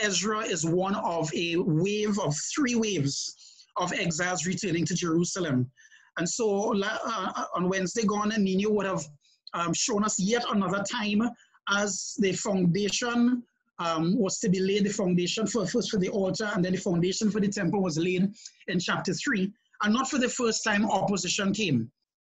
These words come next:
And one form of opposition came directly from King Artaxerxes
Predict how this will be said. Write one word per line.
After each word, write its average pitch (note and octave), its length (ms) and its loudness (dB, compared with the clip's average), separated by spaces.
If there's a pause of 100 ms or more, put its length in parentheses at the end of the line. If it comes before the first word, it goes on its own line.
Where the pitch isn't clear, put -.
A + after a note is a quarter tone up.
(600)
And F#3 180 2
one A#3+ 160 2
form A#3+ 260 0
of G#3+ 120 2
opposition F#3+ 560 -2
came G3 240 0
directly F3+ 480 0
from F#3+ 240 -2
King G3 220 -2
Artaxerxes F3 920 -2